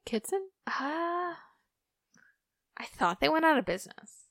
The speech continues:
Speaker 1: I found something that says Kitson L A. Must have lifestyle boutique. Is that it?
Speaker 2: Mm-hmm. Oh, wait, Kitson's still a store?
Speaker 1: Whoa, it's still a thing,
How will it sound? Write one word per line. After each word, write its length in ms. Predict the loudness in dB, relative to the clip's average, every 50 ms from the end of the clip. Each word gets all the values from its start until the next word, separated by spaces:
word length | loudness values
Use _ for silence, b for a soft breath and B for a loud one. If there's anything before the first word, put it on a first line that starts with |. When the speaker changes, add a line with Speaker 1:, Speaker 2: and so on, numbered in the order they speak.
| _ _ _ _ _ _ _ _ _ _ _ _ _ _ _ _ _ _ _ _ _ _ _ _ _ _ _ _ _ _ _ _ -8 -6
Speaker 1:
I 640 | -6 -6 -6 -8 -16 -20 _ _ _ _ _ -20 -4 2
found 200 | 4 4 4 4
something 140 | 2 2
that 60 | 2 2
says 160 | 2 0 0
Kitson 360 | 0 0 0 0 2 4 4
L 180 | 6 6 8 10
A. 380 | 10 10 10 8 4 2 -2 -8 -14 _
Must 260 | 0 2 2 2 4 4
have 160 | 4 6 8
lifestyle 440 | 8 6 6 6 6 8 8 8 6
boutique. 440 | 4 0 0 2 2 2 2 2
Is 80 | 2 6
that 200 | 8 8 10 10
it? 200 | 8 6 4 2 -2 _ _ -8
Speaker 2:
Mm-hmm. 160 | -6 -4 -4 -4 -6 -6 _ _ _ _ _ _ _ _ _ _ _ _ _ _ _ _ _ _ _ _ _ _ _ _ _ _ _ _ _ _ _ _ _ _ _ _ _ _ _ _ -2
Oh, 140 | 0 4 6
wait, 220 | 6 6 6 4
Kitson's 540 | 0 0 0 0 2 4 4 4 4 4 2
still 320 | 2 6 8 10 10 12
a 60 | 10
store? 600 | 8 6 2 0 2 4 6 8 10 12 12 12 12 10 8 4 -4 _ _ -20 -20 _ B B B B B B B
Speaker 1:
Whoa, 640 | -4 0 4 6 6 8 8 8 6 6 4 4 2
it's 140 | 2 2 2
still 320 | 0 6 8 8 8 8
a 40 | 8
thing, 180 | 8 8 8